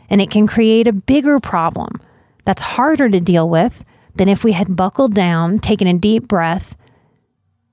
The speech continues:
and gotten the ick out so that healing can be clean and clear and that wound can repair.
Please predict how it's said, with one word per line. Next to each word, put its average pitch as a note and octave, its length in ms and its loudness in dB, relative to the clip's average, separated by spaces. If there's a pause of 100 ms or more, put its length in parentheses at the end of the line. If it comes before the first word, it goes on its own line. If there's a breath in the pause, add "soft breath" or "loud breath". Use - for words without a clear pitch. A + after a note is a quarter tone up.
(200)
and F#3 180 -4
gotten G#3 400 0
the C4 240 0
ick D4 180 -2
out A3 380 -2
so - 180 0
that F#3 180 2
healing A3+ 420 2
can A3+ 160 4
be G#3+ 140 2
clean G3+ 580 2 (140)
and G3+ 200 -2
clear C4+ 540 0
and G#3 160 2
that G3 200 -4
wound F3+ 560 2 (420)
can G3+ 180 2
repair. G3+ 640 -2